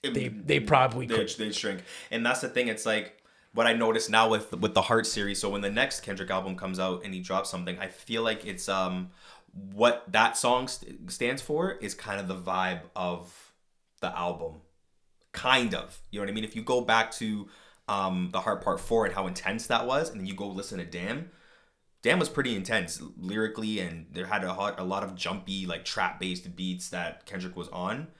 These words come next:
Speaker 1: And this one was more, a little bit more monotone, a little bit more relaxing, and even the message that he was trying to state in The Heart Part Five relates so much more to what, um, Mister Morale and the Ste-, and the Big Steppers is. You see where I'm kinda going?
Speaker 2: Yeah,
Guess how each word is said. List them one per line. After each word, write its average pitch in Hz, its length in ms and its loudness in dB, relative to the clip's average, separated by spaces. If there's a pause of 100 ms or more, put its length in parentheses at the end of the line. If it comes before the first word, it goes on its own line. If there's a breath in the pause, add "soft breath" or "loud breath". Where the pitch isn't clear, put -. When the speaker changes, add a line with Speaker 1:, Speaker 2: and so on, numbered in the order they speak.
(300 loud breath)
Speaker 1:
And 85 100 -16
this 120 200 0
one 92 160 -2
was 87 120 -8
more, 85 140 -8
a 87 40 -6
little 90 100 0
bit 87 100 -4
more 87 140 -4
monotone, 92 380 -4
a - 20 -6
little 90 160 -4
bit - 20 -8
more 85 140 -6
relaxing, 87 440 -2
and 92 100 -6
even 101 120 -10
the 95 60 -6
message 92 400 -4
that 90 140 -4
he 90 60 -8
was 87 140 -6
trying 87 180 -8
to 82 80 -8
state 90 440 -4
in 87 80 -10
The 82 80 -8
Heart 90 260 -6
Part 82 220 -6
Five 92 200 0
relates 85 300 -6
so 95 220 -4
much 92 240 -6
more 87 500 -4 (500)
to - 120 -10
what, 90 380 -2 (300)
um, 80 420 -6 (120)
Mister 92 260 -8
Morale 87 200 -2
and 85 80 -8
the 82 60 -10
Ste-, - 180 -8
and 92 100 -4
the 90 60 -2
Big 90 160 -8
Steppers - 400 -8
is. - 240 -12 (580 soft breath)
You 143 120 -12
see - 120 2
where 151 100 6
I'm 147 60 2
kinda 143 220 4
going? 131 240 4
Speaker 2:
Yeah, 123 240 6